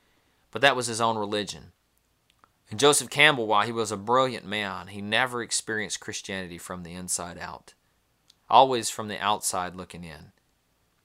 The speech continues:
And there's a danger in that. How do we get to say as Christians that all other religions are wrong and that ours is right? How do we get to say that? Well, um, I, I was reading, um,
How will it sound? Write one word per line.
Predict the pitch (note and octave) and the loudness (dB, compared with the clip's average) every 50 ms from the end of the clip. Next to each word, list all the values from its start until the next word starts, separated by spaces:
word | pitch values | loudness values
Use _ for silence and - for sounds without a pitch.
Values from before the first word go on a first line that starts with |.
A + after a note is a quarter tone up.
| _ _ - | _ _ -8
And | G2+ | -6
there's | A#2+ B2+ B2 | -4 -4 -4
a | C3+ | -2
danger | A#2+ B2 B2 C3 B2+ A#2 G2+ F#2+ F#2 | 0 0 0 0 -2 -4 -8 -8 -10
in | F2+ F2 E2+ | -10 -10 -12
that. | D#2+ D2+ - - - _ _ _ _ _ _ _ _ _ _ _ _ _ | -14 -14 -16 -18 -20 _ _ _ _ _ _ _ _ _ _ _ _ _
How | - F3 F#3+ | 4 6 6
do | G#3 | 6
we | F#3 F#3+ | 4 2
get | E3+ F3 E3+ - | 0 0 -2 -2
to | - B2 | 0 0
say | - - - C#3+ C3 B2 A2+ G2+ | 2 4 4 6 6 4 4 2
as | F#2+ F#2+ - | -2 -4 -4
Christians | - - - C3 A#2+ - - G#2+ G2+ F#2+ | -6 -4 -2 -2 -2 -2 -4 -6 -8 -8
that | G#2+ F#2 - | -8 -6 2
all | G2 A2 A#2+ B2 A#2 | 8 10 10 10 10
other | A#2 A2+ A2+ G2 | 6 4 2 0
religions | F#2+ G2 G#2+ G#2+ G#2+ G2+ G#2 G2+ F#2+ | -2 -2 -2 -2 -2 -2 -4 -6 -6
are | F#2+ F#2 | -6 -4
wrong | F2+ F#2+ G#2 G#2+ G#2 F#2+ E2+ F2 F2+ - - - _ | -2 0 2 2 2 0 -2 -6 -12 -18 -20 -20 _
and | - F#2+ G2 | -12 -10 -10
that | G2 - - - | -10 -10 -6 -2
ours | F#2+ G#2 G#2 G2+ F#2 F#2+ | 0 0 0 0 -2 -6
is | F2+ E2+ F2 | -8 -8 -10
right? | F2 F2+ E2 E2 E2+ - | -8 -8 -8 -8 -8 -6
How | - - C3 | 0 2 2
do | C#3+ C#3 | 2 2
we | C#3 C3 | 0 -2
get | C3+ B2+ - | -4 -4 -4
to | - A2 | -4 -2
say | - - G#2 G2 F#2+ | -2 -2 -4 -6 -8
that? | F2 D#2+ - - - - - - _ _ _ _ _ _ _ _ _ _ _ _ _ _ _ _ _ _ _ _ _ _ _ _ _ _ _ - | -10 -12 -12 -14 -14 -16 -20 -20 _ _ _ _ _ _ _ _ _ _ _ _ _ _ _ _ _ _ _ _ _ _ _ _ _ _ _ 4
Well, | B2+ C3+ D3 C#3+ - - | 8 8 8 8 6 4
um, | A#2 A2+ A2 G2+ G2 - | 4 4 4 4 2 0
I, | - A#2 A#2+ - A#2 A#2+ A2+ | 2 2 2 4 6 6 6
I | G#2+ G2 - - _ _ - - | 4 2 -4 -16 _ _ -16 -10
was | A2+ G#2+ - - | -6 -6 -4 0
reading, | B2+ B2+ A#2+ A#2 A2 G#2+ G2+ | 0 0 0 0 -2 -2 -4
um, | F#2+ F#2 F2+ F2 F2 E2 D2+ | -4 -4 -4 -6 -8 -10 -14